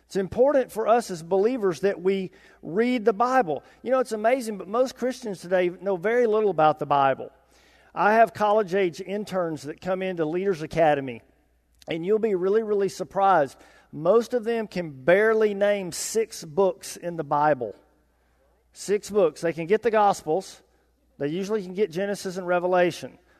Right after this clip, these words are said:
All the rest is like, uh, hmm, wow, I, well, I know there's, um, e-,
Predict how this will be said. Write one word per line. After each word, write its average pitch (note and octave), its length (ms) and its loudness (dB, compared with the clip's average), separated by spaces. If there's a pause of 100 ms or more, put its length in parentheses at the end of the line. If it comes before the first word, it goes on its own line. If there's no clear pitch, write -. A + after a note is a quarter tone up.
All F3+ 280 4
the G3+ 80 2
rest A3 360 4
is D3+ 120 -12
like, D#3 240 0
uh, G3+ 580 -6 (1000)
hmm, G3 520 -8 (280)
wow, F3+ 360 -8
I, D#3 320 -4
well, G#3+ 500 0
I D#3 120 -2
know A3+ 760 0
there's, D#3+ 400 -4 (540)
um, D#3+ 320 -2
e-, D3+ 120 0